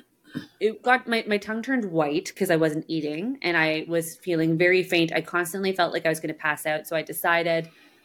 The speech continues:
I'm going to admit myself to the hospital for a feeding tube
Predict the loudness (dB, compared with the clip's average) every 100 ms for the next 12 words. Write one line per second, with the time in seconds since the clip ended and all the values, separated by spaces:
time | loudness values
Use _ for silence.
0 | _ 0 2 4 2 4 2 2 4 2
1 | 2 0 -2 _ -12 -6 -4 0 0 0
2 | 2 4 4 4 0 0 0 0 -2 2
3 | 4 4 2 -6 -16 -20